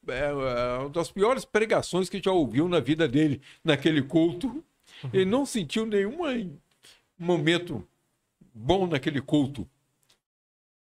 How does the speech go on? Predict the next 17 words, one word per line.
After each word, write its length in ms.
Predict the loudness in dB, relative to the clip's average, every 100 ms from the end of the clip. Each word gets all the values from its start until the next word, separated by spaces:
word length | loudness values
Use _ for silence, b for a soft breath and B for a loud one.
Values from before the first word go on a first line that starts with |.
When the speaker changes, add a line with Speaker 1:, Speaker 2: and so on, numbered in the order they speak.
| _ _ _ _ _ _
Speaker 1:
Mas 240 | -4 -4 -4
num 140 | -4
determinado 520 | -4 -4 -4 -2 -2
momento 280 | -2 -2 -4
do 80 | -4
culto, 320 | -2 -4 -2
já 140 | -2 0
no 100 | -2
final, 560 | -4 -2 -2 -2 -8 _ _ _ _ _ _ _ -6
ela, 720 | -2 0 0 0 0 -2 -6 -6
eh, 220 | -6 -4
eh, 840 | -4 -4 -6 -8 -12 -14 -16 -20 -20 _ _ _ _ _ _ _ _ -8
ele 140 | 0 2
olhou 220 | 2 0
pro 140 | -4
lado, 340 | 0 0 -2
o 80 | -6